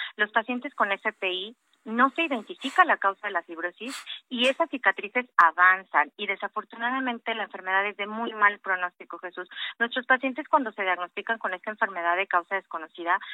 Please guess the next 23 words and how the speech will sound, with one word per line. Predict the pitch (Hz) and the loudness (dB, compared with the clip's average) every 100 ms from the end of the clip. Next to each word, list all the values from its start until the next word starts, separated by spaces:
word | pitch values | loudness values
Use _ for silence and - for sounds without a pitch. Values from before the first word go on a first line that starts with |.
| - - _ | -12 -14 _
tienden | 262 269 262 269 285 | 2 4 4 2 2
a | 208 | 2
tener | 208 208 214 | 2 0 -2
un | 240 | -4
pronóstico | 240 214 202 202 233 214 | 0 0 0 -4 -6 -4
de | 190 | -4
sobrevida | 180 170 170 175 185 - | -4 -6 -4 4 4 4
de | 190 | -2
tres | - 220 226 | 0 0 0
a | 320 | -2
cinco | 247 220 214 | -4 -4 4
años | 190 196 214 - | 4 4 -6 -4
posterior, | 202 190 - 190 190 196 - | -4 -4 -4 2 4 4 0
posterior | 208 202 - 208 214 226 | 0 0 0 -2 0 2
al | 294 | 2
diagnóstico, | 233 175 175 180 - 214 | 2 0 0 -6 -6 -6
por | 214 190 | -2 0
lo | 180 | 2
cual | - 202 214 - - - | 4 4 2 -14 -16 0
hacemos | - 269 302 294 | 0 2 -2 -2
un | 262 | 0
llamado | 254 226 | 4 4
importantísimo | 226 220 190 - 185 190 285 - 226 196 208 | 4 2 2 4 0 -2 -8 -6 -6 -2 -2